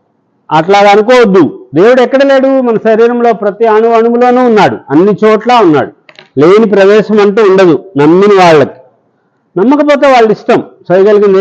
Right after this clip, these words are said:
ఏం లేదు. వాళ్ళు తప్పకుండా చీర కొనుక్కుంటారు. ఇలా వస్తుంది శారీ అంతా. ఇది ప్యూర్ పట్టు by పట్టుకి ఒరిజినల్ కాళహస్తి పంపించి మన చీరలు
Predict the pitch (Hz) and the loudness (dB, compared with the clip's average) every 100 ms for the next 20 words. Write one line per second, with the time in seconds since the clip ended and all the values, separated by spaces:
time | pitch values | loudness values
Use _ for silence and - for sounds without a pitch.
0 | 220 262 226 131 110 135 160 190 180 196 | 0 0 0 -2 -2 -2 0 -2 -4 -2
1 | 233 226 202 185 165 131 117 101 - _ | -4 -2 -2 0 -2 -2 -6 -6 -12 _
2 | _ _ _ _ _ - - _ _ _ | _ _ _ _ _ -18 -18 _ _ _
3 | _ _ - 147 185 185 - 220 196 196 | _ _ -6 0 2 0 -2 -2 0 0
4 | 165 180 180 175 156 - - _ _ _ | 2 2 2 2 0 -4 -10 _ _ _
5 | _ _ _ _ _ _ 160 156 226 254 | _ _ _ _ _ _ -6 -2 0 0
6 | 226 196 - 240 247 220 202 - 202 277 | 0 -2 0 0 0 -2 -2 -2 -2 0
7 | 330 339 - _ _ - 139 170 156 247 | 0 0 -6 _ _ -4 -2 0 0 0
8 | - - - - 165 190 214 208 - 185 | -2 -4 -14 -8 -2 0 0 -2 -4 -2
9 | 180 185 196 214 220 196 180 180 196 202 | -2 0 0 -2 0 0 0 -2 -2 0
10 | 208 226 | 2 2